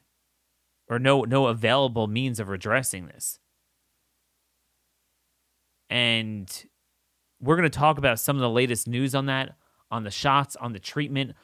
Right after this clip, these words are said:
on the fight against doctors, on the therapeutics, kind of mix it all together. Later this week, we're gonna have some more doctors and lawyers on the show.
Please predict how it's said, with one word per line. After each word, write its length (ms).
on 100
the 80
fight 260
against 360
doctors, 640
on 100
the 60
therapeutics, 960
kind 160
of 60
mix 260
it 80
all 140
together. 600
Later 260
this 240
week, 180
we're 100
gonna 120
have 160
some 140
more 180
doctors 560
and 140
lawyers 400
on 180
the 80
show. 480